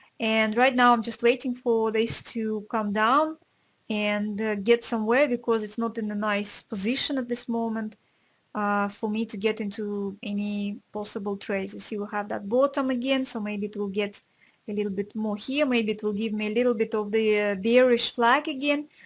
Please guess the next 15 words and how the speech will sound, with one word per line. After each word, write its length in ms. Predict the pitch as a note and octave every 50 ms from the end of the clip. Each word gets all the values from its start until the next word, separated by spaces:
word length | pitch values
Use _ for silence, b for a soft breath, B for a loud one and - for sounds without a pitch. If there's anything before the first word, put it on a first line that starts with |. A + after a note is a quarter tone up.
| B B B
and 100 | G#3+ G#3+
then 160 | A3+ A#3+ A#3
I 60 | A#3
would 220 | A3+ G#3 A3 G3+ G3
be 100 | A3 A3+
looking 540 | A3 A#3 A#3 A#3 B3 A3 G#3+ G#3+ G#3+ G#3+ G#3
at 260 | G#3+ G#3 G#3 G3 - -
some 240 | - - A3 G#3
possibilities. 640 | G3+ G#3+ A3 - - G3+ G#3+ A3 G#3 G3 G3+ G3+ G3 G#3
At 80 | F#3+
this 180 | - A#3 - -
moment, 320 | A3 G#3+ G3+ G3+ G3+ G3+
it's 120 | G#3+ G3 G3
just 200 | G3+ G3+ - -
nothing. 380 | G3+ G3 G3 G3+ - G3+ G3